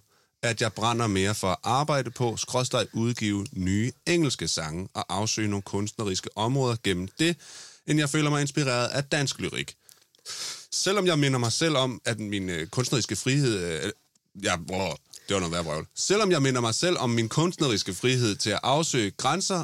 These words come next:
og skifte kurs, er jeg konstant i tvivl om, hvorvidt jeg kan skifte tilbage til engelsk, når nu jeg har haft succes på dansk, også selvom det har været igennem konceptuelle udgivelser og mest af alt har været på bestilling. Tak for jeres initiativ og fede podcast.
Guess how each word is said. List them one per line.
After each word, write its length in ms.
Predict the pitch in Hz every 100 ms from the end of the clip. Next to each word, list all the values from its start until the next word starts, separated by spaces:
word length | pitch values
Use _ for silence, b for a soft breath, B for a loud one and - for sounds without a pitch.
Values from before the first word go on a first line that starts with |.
| -
og 100 | 127
skifte 300 | - 107 107
kurs, 380 | - 196 185 - -
er 40 |
jeg 120 | 117 104
konstant 500 | 113 - - 196 147
i 60 |
tvivl 320 | 139 - 151
om, 240 | 117 110 101
hvorvidt 420 | 98 101 113 151
jeg 120 | 127 113
kan 100 | 117
skifte 320 | - 98 -
tilbage 440 | 90 117 123 160
til 180 | - - -
engelsk, 300 | 120 113 -
når 140 | 110 107
nu 160 | 120
jeg 120 | 131
har 80 | 113
haft 180 | 104 92
succes 360 | - 95 151 156
på 80 | 143
dansk, 360 | 110 98 - - b b b b -
også 260 | 101 -
selvom 400 | - 90 80 90 -
det 120 | 87
har 100 | 98
været 200 | 98 92 -
igennem 420 | 117 - - -
konceptuelle 680 | - 104 110 113 110 104 113
udgivelser 540 | 170 190 175 160 151 151
og 140 | - 117
mest 240 | 107 -
af 60 | 67
alt 120 | -
har 80 | 90
været 160 | 92
på 80 | -
bestilling. 500 | 127 131 180 175 87 - b b b -
Tak 220 | 101 -
for 80 | 98
jeres 180 | 90
initiativ 520 | 87 87 87 - 147 -
og 80 | -
fede 220 | 92 101
podcast. 840 | 104 110 - 110 - - 110